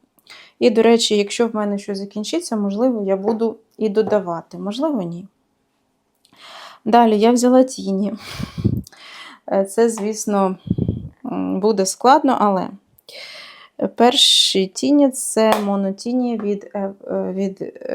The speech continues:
Essence Melted Chrome. Ось такі вони в мене без кришки.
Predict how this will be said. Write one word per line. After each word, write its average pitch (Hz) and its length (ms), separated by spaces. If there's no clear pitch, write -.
Essence 277 640
Melted 233 460
Chrome. 180 240
Ось 214 200
такі 190 320
вони 190 240
в 185 40
мене 185 280
без 190 220
кришки. 269 580